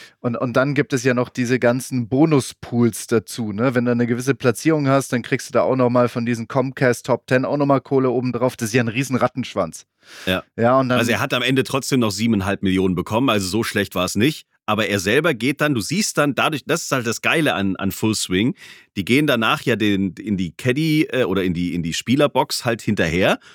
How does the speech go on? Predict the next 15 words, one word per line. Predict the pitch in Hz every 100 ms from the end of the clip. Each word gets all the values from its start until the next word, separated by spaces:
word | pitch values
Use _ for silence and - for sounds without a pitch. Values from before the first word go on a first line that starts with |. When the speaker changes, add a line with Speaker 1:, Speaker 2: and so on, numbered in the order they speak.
| - _
Speaker 2:
und | 107
er | 110 98 110
haut | 175 202
so | 160
den | 131
Spin | 117 - 151 254
zu | - 170
und | 143
sagt, | 123 127 135 _ _ _ -
„Scheiße“, | - - 160 208 156
und | 117
er | 120
hat | 123
damals | 110 135 123
wahrscheinlich, | 113 117 107